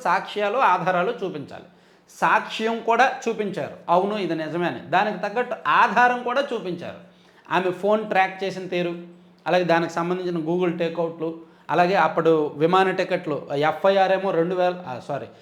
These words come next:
ఎఫ్ఐఆర్ ఫిబ్రవరి రెండో తేదీన నమోదైతే వీళ్ళు విమాన టికెట్లు ఫిబ్రవరి ఒకటో తేదీన నమోదు చేసి, ఆ, తీసుకోవడం, ఇవన్నీ కూడా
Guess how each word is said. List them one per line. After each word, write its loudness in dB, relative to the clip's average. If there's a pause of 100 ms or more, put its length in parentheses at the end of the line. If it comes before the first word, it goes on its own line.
(180)
ఎఫ్ఐఆర్ 4
ఫిబ్రవరి 2
రెండో 0
తేదీన -4
నమోదైతే -2 (260)
వీళ్ళు 4
విమాన 2
టికెట్లు -6
ఫిబ్రవరి -2
ఒకటో -2
తేదీన -2
నమోదు -2
చేసి, -8 (180)
ఆ, -10 (200)
తీసుకోవడం, 0 (1200)
ఇవన్నీ 0
కూడా 0